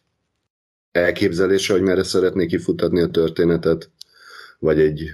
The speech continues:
ö, előre megírt ilyen dokumentumot használ, mint egy forgatókönyvet, és a játékosok valós időben reagálnak a, a történetnek a, a, az elemeire, és improvizálva,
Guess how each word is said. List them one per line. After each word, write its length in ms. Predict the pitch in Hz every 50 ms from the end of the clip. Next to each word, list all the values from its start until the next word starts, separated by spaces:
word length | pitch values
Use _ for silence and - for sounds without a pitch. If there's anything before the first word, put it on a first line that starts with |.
| 73 76 -
ö, 180 | - - 65 65 -
előre 340 | - 85 82 82 80 78 80
megírt 480 | 78 80 80 78 80 80 78 78 78
ilyen 400 | 82 76 76 76 76 73 71 76
dokumentumot 720 | 73 80 76 76 87 82 80 76 73 78 82 69 71 71 -
használ, 640 | - 87 85 - - 110 101 98 95 90 85 - -
mint 260 | - - 65 65 64
egy 100 | 67 -
forgatókönyvet, 1000 | - - 78 85 87 90 87 85 - 95 85 - 92 87 87 85 85 85 85 - - _ _ _ _ - - - - - - - - - - _ _ _
és 160 | - - -
a 40 | 92
játékosok 720 | 92 95 90 85 - - - 95 87 82 - 87 80 -
valós 360 | 85 82 78 80 76 78 -
időben 640 | 87 80 82 78 76 76 76 73 73 71 76 78 - _ _ _ _ _ _ _ _ _ _ _ _ _ _ _ _ _
reagálnak 800 | - 78 87 92 92 92 92 95 90 92 95 98 101 101 98 98
a, 360 | 95 95 95 92 85 85 - _ _ _ _ _ _ _ _ _ _ _ _ _ _ _ _ _ _
a 140 | 80 82
történetnek 840 | 82 110 98 95 92 - 104 95 92 92 90 - - - 90 85 87
a, 360 | 90 85 87 87 85 85 82 _ _ _
a, 140 | - - 78 80 80 80 80 80 80 80 80 80 -
az 180 | - 76 76 80
elemeire, 720 | 90 90 92 90 90 87 85 85 85 85 90 92 98 95 - - _ _ _ _ _ _ _ _ _ _ _ -
és 160 | - 85 92
improvizálva, 1160 | 98 95 90 80 85 85 78 78 82 80 73 80 80 78 76 73 80 82 82 82 82 - _